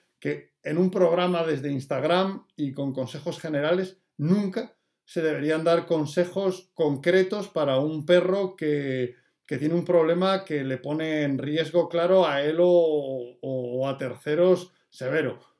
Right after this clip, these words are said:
Cualquier problema relacionado con agresión, y más en perros que ya han mordido,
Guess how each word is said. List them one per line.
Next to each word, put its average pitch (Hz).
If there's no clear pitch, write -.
Cualquier 147
problema 180
relacionado 170
con 165
agresión, 156
y 139
más 147
en 147
perros 156
que 147
ya 143
han 143
mordido, 147